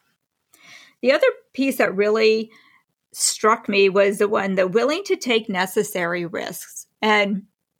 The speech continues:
that is totally me. I am such a risk taker. I love a good challenge. Like, when you go in and you read more of my specific description of self-assurance, actually, I'll just read this for you. It says,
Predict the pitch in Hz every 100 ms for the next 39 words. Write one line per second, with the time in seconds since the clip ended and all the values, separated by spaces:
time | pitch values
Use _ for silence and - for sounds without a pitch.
0 | _ _ _ _ _ - 196 240 403 605
1 | - 247 240 226 185 - - 113 - -
2 | - 214 254 349 - 269 262 - 196 202
3 | - 208 185 190 - 233 262 254 277 285
4 | 277 - - - - - - - 220 254
5 | 285 320 - 214 220 220 220 190 190 -
6 | 175 175 - 82 87 - 185 190 190 202
7 | 202 226 233 226 - - 214 214 214 208
8 | 190 185 214 196 185 185 202 196 190 190
9 | 185 196 208 - 185 - 208 208 320 -
10 | - _ _ _ _ _ _ _ 190 247
11 | - - 202 - - 294 269 - 285 269
12 | 302 277 285 285 294 294 - - - _
13 | _ _ _ _ _ _ _ _ - 190
14 | 180 170 170 165 185 175 175 - 208 214
15 | 180 - - 185